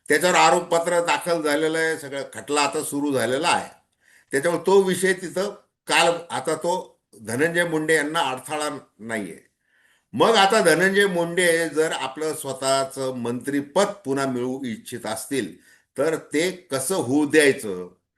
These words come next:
मग त्यासाठी खासदार बजरंग बाप्पा सोनवणे यांनी त्याच्यासाठी एक मोठी कामगिरी, मोठा आ-, आड, म्हणजे मोठं जे लाकूड आहे,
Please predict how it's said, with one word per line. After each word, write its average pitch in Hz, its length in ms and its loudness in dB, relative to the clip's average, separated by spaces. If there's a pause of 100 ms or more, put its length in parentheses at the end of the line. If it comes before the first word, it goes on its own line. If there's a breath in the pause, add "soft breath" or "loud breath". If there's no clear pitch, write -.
(340)
मग 107 80 -6
त्यासाठी 170 560 2
खासदार 151 600 2 (140)
बजरंग 135 440 -4
बाप्पा 127 300 -6
सोनवणे 131 840 0 (240 loud breath)
यांनी 131 720 0 (120)
त्याच्यासाठी 123 720 -2
एक 127 100 -12
मोठी 196 440 -2
कामगिरी, 143 560 -2
मोठा 131 440 -2
आ-, 151 600 0
आड, 147 380 0
म्हणजे 139 280 -2 (300 loud breath)
मोठं 165 340 4
जे 196 340 2 (840)
लाकूड 196 460 4
आहे, 139 140 4